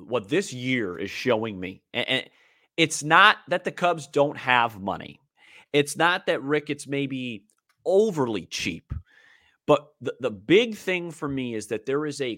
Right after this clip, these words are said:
clear, calculated financial element where Tom Ricketts wants to win, but he also doesn't wanna be the Mets.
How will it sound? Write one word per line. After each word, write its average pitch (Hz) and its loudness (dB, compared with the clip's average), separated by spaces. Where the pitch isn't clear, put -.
clear, 160 4
calculated 131 6
financial 123 0
element 104 4
where 123 2
Tom 185 0
Ricketts 185 -6
wants 123 2
to 175 -2
win, 123 2
but 139 2
he 131 -4
also 180 4
doesn't 151 0
wanna 139 2
be 123 0
the 123 -6
Mets. 101 -6